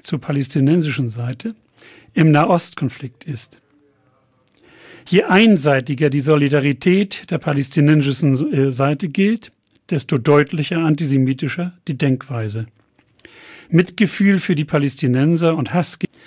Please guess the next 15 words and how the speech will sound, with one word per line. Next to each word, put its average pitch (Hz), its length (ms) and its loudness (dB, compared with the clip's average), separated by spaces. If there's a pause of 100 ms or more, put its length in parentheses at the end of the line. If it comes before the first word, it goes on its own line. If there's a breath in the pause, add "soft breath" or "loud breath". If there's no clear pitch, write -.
(220 soft breath)
weil 156 140 2
die 156 100 0
Perzeption 156 720 0
Israels 160 540 -4
emotional 147 760 2
kognitiv 160 680 -6 (240 soft breath)
aufgekocht - 680 -2
ist, - 320 -6 (380 loud breath)
sind 160 340 0
demnach 156 340 4
häufig 165 460 2
sehr 156 180 0
eng 156 220 2 (160)
miteinander 143 520 0
verbunden. 127 600 -4